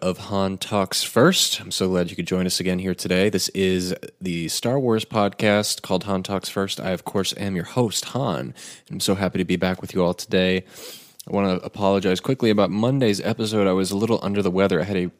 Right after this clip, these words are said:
really bad headache, and, you know, it wasn't as exciting or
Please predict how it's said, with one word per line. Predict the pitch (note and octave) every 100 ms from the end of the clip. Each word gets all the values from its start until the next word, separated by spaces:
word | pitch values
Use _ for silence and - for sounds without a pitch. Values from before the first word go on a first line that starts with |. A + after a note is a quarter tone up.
| -
really | - A#2 G#2+
bad | F#2+ F#2+
headache, | G2 G2+ G2 F#2+ - F#2
and, | F2+ F2 D#2+ F2 - _ _ _ _ _ -
you | F2+
know, | E2 D2+
it | - E2+
wasn't | F#2 F#2
as | E2 E2 - - - - - - - - -
exciting | - E2+ - G2+ F#2+ F#2+ F#2+ F2+
or | C2 E2 D2+ D#2+